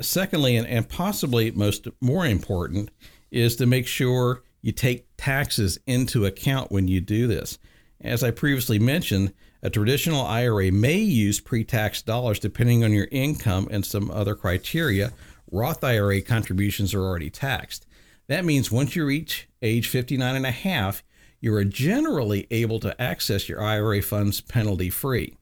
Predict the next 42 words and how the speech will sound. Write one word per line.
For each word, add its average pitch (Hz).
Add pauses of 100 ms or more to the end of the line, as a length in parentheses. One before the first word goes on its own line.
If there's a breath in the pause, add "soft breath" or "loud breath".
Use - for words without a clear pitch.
(240)
There 82
are 82
some -
exceptions -
to 78
that. - (560 soft breath)
You 127
can 127
have 123
either 127
then 117
a -
tax-deferred 127
income 123
source, 110 (300 soft breath)
that's 117
the, 104
uh, 95
the 98
partnership 107
you 95
have, 95
uh, 90 (460)
uh, 85
with 95
the, 95 (160)
uh, 98 (100)
I 107
R 95
S, 104
your 92
silent 95
partner, 117 (560)
or 160
you 143
can 151
have 117
tax-free 127 (160)
income 98
source, -
either 117
one. 104